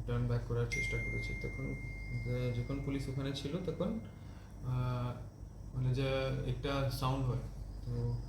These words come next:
কেউ দেখেনি, কিন্তু এক্সপেক্টেড আছে কি ওখানে একটা ফায়ারিং হয়েছে। তারপরে পুলিশ গাড়িকে চেজ করেছে, তো তারপরে এক চাক-, এক চাকা ভাঙা গিয়েছে,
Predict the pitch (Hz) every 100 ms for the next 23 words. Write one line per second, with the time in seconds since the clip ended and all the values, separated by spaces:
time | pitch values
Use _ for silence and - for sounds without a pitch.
0 | - - - - - - 131 127 131 170
1 | 170 156 151 160 151 - - 131 147 139
2 | 135 151 151 139 131 135 127 131 - 123
3 | 123 120 120 120 127 131 127 127 185 -
4 | - - - - - - 127 123 139 147
5 | 147 147 147 - 135 127 127 127 131 143
6 | 147 147 147 113 113 - - 120 117 113
7 | - - 127 135 135 139 139 139 131 -
8 | - - - - - - 131 135 123 120
9 | 127 131 131 127 131